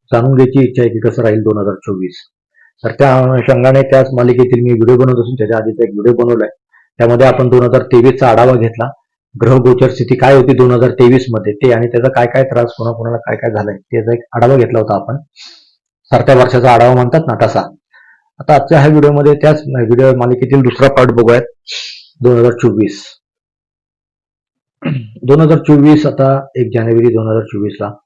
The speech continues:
आपल्याला <clears throat> सगळ्यांना ह्या नवीन वर्षाला सामोरं जायचंय. माझ्या सर्व प्रेक्षकांना, मित्रांना,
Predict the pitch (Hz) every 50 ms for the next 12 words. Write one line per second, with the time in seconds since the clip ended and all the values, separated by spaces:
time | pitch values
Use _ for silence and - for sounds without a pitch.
0 | _ _ _ _ _ _ _ _ _ _ _ _ _ _ _ _ - 110 - 120
1 | 120 120 123 123 135 - - - - - - - - _ - 110 107 120 123 127
2 | 131 120 117 117 117 113 113 117 120 117 113 - - 120 117 117 113 - - _
3 | _ _ _ _ _ _ _ _ _ _ - 104 104 113 123 127 123 120 123 120
4 | 113 - 139 143 143 - - - _ _ _ _ _ _ _ _ _ _ _ _
5 | _ _ _ _ _ _ _ _ _ _ _ _ 120 107 107 110 123 113 - 147
6 | 143 165 175 165 135 131 - - 139 131 - 117 113 117 120 117 113 113 110 -
7 | - 120 123 123 113 113 107 107 107